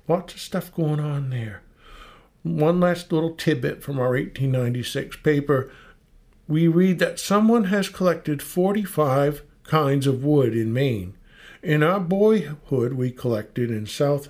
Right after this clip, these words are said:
Hiram ninety-three kinds, and we labeled them. Once in a while, and sometimes twice, our father would collect the lumberous variety of birch and label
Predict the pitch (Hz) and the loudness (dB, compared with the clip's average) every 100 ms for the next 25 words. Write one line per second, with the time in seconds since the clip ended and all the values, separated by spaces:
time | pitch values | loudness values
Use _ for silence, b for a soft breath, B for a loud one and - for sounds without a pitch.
0 | - - 151 117 139 B B B B B | -6 -2 0 0 -4 B B B B B
1 | B - 147 175 165 160 135 - 220 254 | B -2 2 2 2 0 -4 -4 0 2
2 | 233 - 110 90 90 104 - b b b | 0 -4 -8 -8 -14 -16 -20 b b b
3 | 131 123 127 131 127 160 156 127 117 110 | -4 -2 0 0 2 2 2 -2 -6 -6
4 | 92 95 B B - 160 180 - 196 165 | -8 -12 B B 0 2 0 0 0 2
5 | 147 139 143 127 - 151 151 175 160 - | 2 2 0 -2 -2 -4 -2 0 0 -4
6 | - 151 131 131 139 143 151 - 127 127 | -4 -2 0 -2 -6 -6 -6 -2 0 2
7 | 143 123 107 - 127 135 156 - 123 113 | 0 -2 -8 -6 -2 0 -2 -6 -6 -2
8 | 151 214 160 135 - - 123 127 131 127 | 0 2 0 -2 -4 -2 2 4 4 2
9 | 127 120 107 107 160 143 113 - 349 120 | 0 -2 -4 2 4 4 2 -6 -10 -6
10 | 117 131 139 131 127 | -2 0 0 0 -2